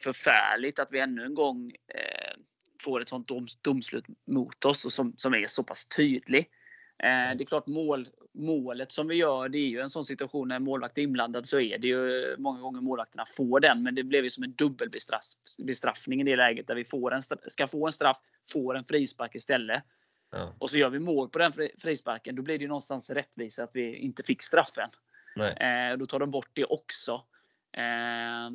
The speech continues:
Speaker 1: så det är klart, det var ju jävligt tungt. Sen så hade vi perioder i matchen där vi var illa ute. Eh, men, eh, så, så att sätter vi nittio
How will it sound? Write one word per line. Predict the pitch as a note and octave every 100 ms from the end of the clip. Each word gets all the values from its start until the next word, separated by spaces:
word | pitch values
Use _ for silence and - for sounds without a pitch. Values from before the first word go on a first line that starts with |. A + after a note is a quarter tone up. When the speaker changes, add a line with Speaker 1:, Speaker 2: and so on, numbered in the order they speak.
| -
Speaker 1:
så | D#3
det | D3+
är |
klart, | E3 D3 -
det | D3 D#3 C#3+
var | D3 D#3+
ju | D3+
jävligt | D3+ C3+ -
tungt. | - D3 C#3 -
Sen | - D3
så | C#3+
hade | D3 D3+ C#3
vi | C#3+
perioder | D3 D3 D3 C3 C3
i |
matchen | C3+ - - C3
där | C3
vi | C3 C3 _ _ _ _
var | C#3 B2+ C3
illa | D#3+ C#3 C3+
ute. | D3+ C3+ - - C3+ E3 - _ -
Eh, | C3 B2+ B2+ B2+ B2+ B2+ B2+ - B2 B2 - - _ _ _ _ _ _ _ -
men, | C#3+ C#3 C3 C3
eh, | B2+ B2+
så, | B2+ -
så | -
att | C3+ - - -
sätter | - C#3+ C#3+
vi | C#3+
nittio | D3+ - - C#3+